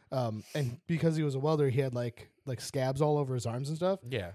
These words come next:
Speaker 1: And he would sit and pick at 'em. And, um, I don't know, I don't, can't remember the name of the movie, but there was, like, a movie about, like, like, meth heads that were, um, thinking that there was things under their skin, and he went through that.
Speaker 2: Oh, shit.
Speaker 1: Where he started to, like, dig them out, and then he had to be, like, hospitalized for a while.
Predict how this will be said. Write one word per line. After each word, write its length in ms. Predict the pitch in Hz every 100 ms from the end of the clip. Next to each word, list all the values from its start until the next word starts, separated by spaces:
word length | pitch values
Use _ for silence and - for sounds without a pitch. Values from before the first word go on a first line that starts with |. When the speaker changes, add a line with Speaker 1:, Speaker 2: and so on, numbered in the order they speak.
| -
Speaker 1:
And 80 | 156
he 60 |
would 120 | 139 127
sit 220 | - -
and 100 | 123
pick 260 | - 156
at 140 | 170 170
'em. 220 | 196 190 - _ _ _
And, 160 | 143 143
um, 280 | 139 131 120
I 80 | 160
don't 160 | 185
know, 420 | 185 175 170 156 156 - 156
I 100 | -
don't, 100 | 170
can't 220 | - 165
remember 220 | 143 135 127
the 80 |
name 180 | 127 127
of 60 | 123
the 60 | 127
movie, 180 | 123
but 140 | 123 131
there 80 | 165
was, 100 | 165
like, 80 | 143
a 40 |
movie 320 | 135 165 147 123
about, 300 | 117 113 95
like, 240 | 117 - -
like, 160 | 123 113 - _ -
meth 220 | 139 135 123
heads 260 | 120 113
that 160 | 117 117
were, 320 | 117 113 107 - _ _ _ -
um, 400 | 127 120 113 107 - -
thinking 340 | - 156 147 156
that 140 | 127
there 100 | 135
was 160 | 131 120
things 280 | - 143 135
under 220 | 135 143
their 140 | 127
skin, 320 | 123 - 135 143
and 120 | 123
he 120 | 135
went 280 | 123 131 110
through 280 | - 131 110
that. 260 | 104 92 - _ _
Speaker 2:
Oh, 140 | 110 107
shit. 420 | - 90 95 90 - _ _ _
Speaker 1:
Where 160 | 139 127
he 120 | 139
started 260 | 135 135 123
to, 60 |
like, 240 | 123 110 110
dig 180 | 135 120
them 160 | 120
out, 200 | 113 113
and 100 | 117
then 60 | 117
he 120 | 113
had 80 | 117
to 60 | 113
be, 120 | 107
like, 100 | 104
hospitalized 680 | 107 104 - 107 101 101 104
for 80 | 113
a 60 | 104
while. 320 | 104 98